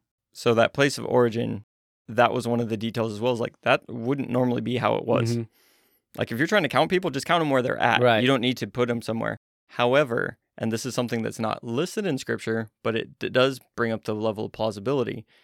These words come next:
Speaker 1: is that if you were a landowner, then you went back to where you owned land. So it's not just like, "Oh, cool, that's where your ancestry's from." Like, that's not really how they ran things in the Roman Empire to do.
Speaker 2: Mm-hmm.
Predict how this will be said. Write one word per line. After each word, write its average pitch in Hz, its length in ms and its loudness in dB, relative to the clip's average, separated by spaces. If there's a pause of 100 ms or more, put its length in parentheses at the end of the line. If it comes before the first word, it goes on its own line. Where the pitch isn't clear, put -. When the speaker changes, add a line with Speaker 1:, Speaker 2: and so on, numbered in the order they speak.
(300)
Speaker 1:
is 113 140 0
that - 180 -4 (140)
if 143 300 -2
you 143 120 -2
were 117 460 -2
a 113 160 -2
landowner, 110 1400 -4 (1000)
then 113 260 2
you 110 160 0
went 110 460 -4
back - 500 -4 (220)
to 113 100 -8
where 110 180 -2
you 110 260 -4
owned 107 340 -4
land. - 680 -6 (1300)
So 123 180 4
it's 113 100 4
not 127 140 4
just 117 140 -4
like, 110 200 0 (100)
"Oh, 208 120 8
cool, 185 160 4
that's 143 200 4
where 143 100 4
your 113 160 2
ancestry's 156 480 2
from." 175 180 2
Like, 127 140 2
that's - 200 -2
not 175 200 2
really 156 240 2
how 135 240 0
they 117 160 2
ran 113 400 0
things 110 380 -4
in 117 60 -2
the 113 100 0
Roman 113 280 0
Empire 113 300 2
to 123 120 0
do. 123 140 4
Speaker 2:
Mm-hmm. 123 80 -6